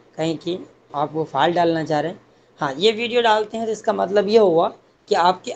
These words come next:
अपनी वीडियो का content एडिटर आपने edit जो किया हुआ है वो चीज़ें हैं, ठीक है। Same इस तरह से कोई दूसरा वीडियो भी डालना है, Same इसी lessons पे,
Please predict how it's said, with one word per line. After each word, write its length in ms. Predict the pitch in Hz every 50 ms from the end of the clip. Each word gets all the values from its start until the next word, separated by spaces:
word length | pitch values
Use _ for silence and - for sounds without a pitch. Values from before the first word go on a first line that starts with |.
| - -
अपनी 420 | 190 185 - - 277 302 330 320
वीडियो 340 | 262 262 254 233 233 240 226
का 520 | 233 226 202 190 185 185 180 180 - 160 165
content 540 | 147 - 180 175 170 160 - 185 180 175 - -
एडिटर 460 | 151 160 156 170 160 - 170 175 170 156
आपने 420 | 147 160 143 135 147 165 170 165
edit 220 | 156 160 180 175
जो 120 | 156 175 170
किया 260 | 175 - 160 160 165
हुआ 180 | 156 151 160 170
है 140 | 180 214 285
वो 200 | 254 180 175 180 175
चीज़ें 320 | 180 - 156 143 139 147
हैं, 240 | 127 117 117 123 - _ _ _ _ _ _ _ _ _ -
ठीक 100 | 247 185
है। 60 | 170 - _ _ _ _ -
Same 260 | - - 220 226 220
इस 140 | 220 208 -
तरह 180 | 226 208 208 196
से 100 | - 202
कोई 140 | 202 190
दूसरा 300 | 165 160 165 156 - 202 190
वीडियो 260 | 180 185 180 196 190
भी 100 | 185 202
डालना 360 | 190 190 180 180 185 190 185 180
है, 260 | 175 175 175 220 233 - - _ _ _ _ -
Same 220 | - 226 220 214 190
इसी 280 | 185 175 185 - 220
lessons 500 | 220 208 208 202 208 - 202 202 185 -
पे, 220 | - - 180 185